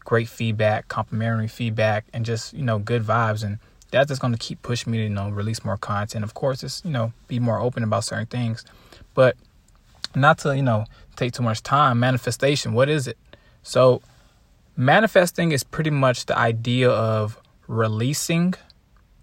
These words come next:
something that you are intentional about, that you want to, to come into your life. So a perfect example, I know many people want a different lifestyle change, a different car, more money, and different job, et cetera, et cetera, all the desires of your heart.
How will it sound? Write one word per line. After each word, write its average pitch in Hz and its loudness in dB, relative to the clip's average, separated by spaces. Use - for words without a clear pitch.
something 143 -2
that 113 2
you 123 0
are 113 4
intentional 117 -6
about, - -14
that 113 -2
you 117 -2
want 113 0
to, 165 -6
to - -12
come 120 -2
into 110 -2
your 104 -2
life. 110 -2
So 131 6
a - -6
perfect 143 0
example, 131 0
I - -2
know 165 4
many 156 0
people 160 -4
want 139 0
a - -8
different 127 -2
lifestyle 120 0
change, 117 -2
a 113 -2
different 117 -4
car, 113 0
more 113 0
money, 110 0
and 107 -2
different 110 -4
job, 104 0
et 101 -4
cetera, 107 -2
et 104 -4
cetera, 107 -2
all 139 4
the 135 -4
desires 113 2
of 104 -4
your 107 -4
heart. 110 -2